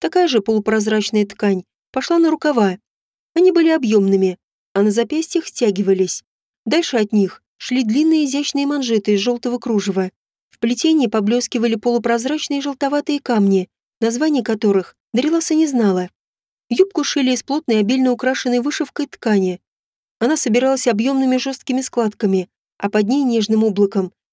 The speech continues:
шуршала белая нижняя юбка. Платье было потрясающее.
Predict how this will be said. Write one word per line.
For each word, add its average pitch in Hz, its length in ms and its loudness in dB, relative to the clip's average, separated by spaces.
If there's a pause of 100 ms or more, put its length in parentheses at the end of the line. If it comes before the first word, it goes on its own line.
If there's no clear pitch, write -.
(160)
шуршала 330 520 0
белая 302 300 0
нижняя 285 420 0
юбка. 202 440 -2 (480)
Платье 277 340 -2
было 196 320 2 (220)
потрясающее. 208 1000 0